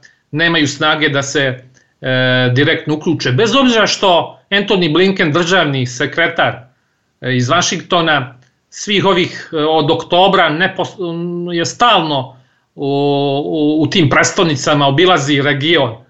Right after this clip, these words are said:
po modelu Henrya Kissingera, ali na-, <laughs> nažalost američku on ne može biti drugi Kissinger, e, vodi tu takozvanu šatl diplomatiju. U svakom slučaju možda jesu sjed-, e, te arapske zemlje,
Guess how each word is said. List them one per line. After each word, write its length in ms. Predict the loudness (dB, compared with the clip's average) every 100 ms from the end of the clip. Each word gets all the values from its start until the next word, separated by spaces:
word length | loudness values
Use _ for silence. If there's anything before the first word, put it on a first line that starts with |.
| _ _ _
po 80 | -4
modelu 500 | -2 0 2 2 2
Henrya 520 | 0 -2 0 2 0
Kissingera, 720 | 0 -4 -2 -2 0 2 2 2
ali 520 | 2 2 -2 -4 -16 _ _
na-, 160 | -6 -6 -2 -2 0 0
<laughs> 400 | -2 -6 _ -2
nažalost 460 | 0 2 2 2 -2
američku 720 | 0 0 -2 -4 -2 -2 -4 -16 _
on 240 | -2 0 2
ne 120 | 2
može 260 | 2 0
biti 260 | 0 0 -2
drugi 340 | 0 0 -2
Kissinger, 540 | 0 0 2 2 2 0
e, 100 | -2 -12 _ _ _ _ -2 2
vodi 280 | 2 2 0
tu 100 | 0
takozvanu 560 | 0 0 0 2 2 0
šatl 320 | 0 -2 -2
diplomatiju. 680 | -2 0 0 2 0 -2 -4
U 20 |
svakom 300 | -2 0 0
slučaju 400 | 0 0 2 2
možda 280 | 2 2 2
jesu 340 | 2 0 -4
sjed-, 280 | -2 -2 0
e, 380 | 0 0 0 0
te 140 | 2
arapske 440 | 2 0 -4 -6
zemlje, 580 | -4 -2 -2 -2 -6 -8